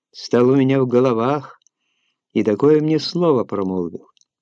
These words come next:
Сын укротителя коней, Атрея Отважного, спишь ты? Ночи во сне проводить подобает ли мужу совета?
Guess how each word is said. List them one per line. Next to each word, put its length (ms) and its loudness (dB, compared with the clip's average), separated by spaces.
Сын 460 -2
укротителя 760 -2
коней, 640 -2
Атрея 640 0
Отважного, 840 -2
спишь 540 -2
ты? 320 -4
Ночи 500 2
во 160 2
сне 340 -2
проводить 540 0
подобает 580 -2
ли 140 2
мужу 360 0
совета? 640 -2